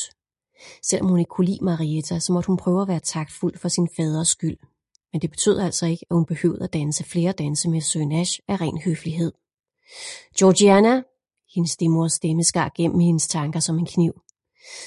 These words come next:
"Ja, Marietta," svarede hun med et suk. "Sir Nash siger, du har det dårligt." "Og du kom for at se, om det var sandt," tilføjede hun. "Du skal ikke skulke herinde, når du burde more dig." "Jeg morer mig her," svarede hun, for hun kunne ikke længere skjule sandheden.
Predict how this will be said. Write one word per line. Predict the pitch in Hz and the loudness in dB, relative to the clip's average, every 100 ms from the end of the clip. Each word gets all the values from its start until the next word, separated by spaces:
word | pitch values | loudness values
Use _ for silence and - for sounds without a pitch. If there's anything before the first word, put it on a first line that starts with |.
| - - | -14 0
"Ja, | 180 | 4
Marietta," | 196 180 170 160 156 160 160 | 4 4 2 0 -2 -4 -4
svarede | - - 147 151 | -6 -6 -4 -2
hun | 156 | -2
med | 156 | -2
et | |
suk. | 151 175 160 - _ _ _ _ | -2 -2 -4 -8 _ _ _ _
"Sir | - 175 | -4 0
Nash | 165 175 - | 2 2 0
siger, | - 190 | 0 0
du | 196 | 0
har | 175 | -2
det | 143 - | -4 -2
dårligt." | 160 170 196 - _ _ _ _ _ - - - - _ | -2 0 -4 -6 _ _ _ _ _ -20 -20 -20 -20 _
"Og | - | -6
du | 170 | 0
kom | 190 | 0
for | - | 0
at | 196 | -2
se, | 202 | 0
om | 196 | -2
det | 190 | -2
var | 170 | -2
sandt," | - 190 - - | 0 0 -2 -12
tilføjede | - 170 151 165 160 | -6 -4 -2 -2 0
hun. | 165 156 - _ _ _ | 0 -2 -6 _ _ _
"Du | - | -12
skal | - | -4
ikke | 180 | -2
skulke | - 190 196 233 | 2 4 4 2
herinde, | 190 175 160 160 170 | 0 -2 0 0 0
når | |
du | 165 | -2
burde | 147 175 190 | 0 2 4
more | 190 160 165 | 4 4 0
dig." | 170 165 151 _ _ _ _ _ - - - | -2 -4 -6 _ _ _ _ _ -20 -10 0
"Jeg | 160 | 2
morer | 160 | 4
mig | 175 175 | 4 4
her," | 170 - | 4 0
svarede | - 156 156 | -4 -4 -2
hun, | 165 165 160 | 0 0 -2
for | 170 | -2
hun | 165 | 0
kunne | - | 0
ikke | 185 | 0
længere | 160 165 175 | 0 0 -2
skjule | - 165 170 | -2 0 0
sandheden. | 165 156 165 165 160 | 0 0 0 0 -2